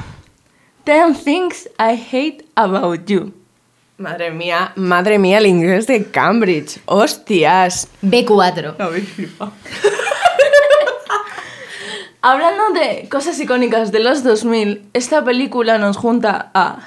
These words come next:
Speaker 1: Heath Ledger y Julia Stiles en los papeles de Patrick Verona y Kate Stratford, que los nombres ya nos dejan esperando cositas. En es-
Speaker 2: Se vienen cositas.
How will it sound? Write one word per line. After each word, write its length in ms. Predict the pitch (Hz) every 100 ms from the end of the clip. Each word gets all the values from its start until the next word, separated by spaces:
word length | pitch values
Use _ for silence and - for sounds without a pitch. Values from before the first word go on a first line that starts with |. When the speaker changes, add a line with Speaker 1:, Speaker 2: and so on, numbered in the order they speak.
| -
Speaker 1:
Heath 240 | 240 247
Ledger 680 | 208 214 226 196 175 - - _ _ _ - _
y 140 | 226
Julia 300 | 202 240 233
Stiles 520 | 233 - 233 214 226 -
en 80 | 220
los 120 | 202
papeles 460 | 208 208 226 214 202
de 120 | 175
Patrick 380 | - 233 - 247
Verona 480 | 208 214 214 233 226
y 100 | 196
Kate 320 | 196 214 202 202
Stratford, 640 | - 156 151 202 - - - _ _ - - - -
que 100 | 330
los 200 | 269 349
nombres 360 | 427 311 214
ya 140 | 214 285
nos 180 | 247 226
dejan 280 | 262 240
esperando 500 | 190 196 190 202 226
cositas. 600 | 208 196 - 196 - - _ _ _ - _ _
En 140 | 247 262
es- 100 | 214
Speaker 2:
Se 100 | 202
vienen 260 | 185 190
cositas. 600 | 180 165 165 160 160 -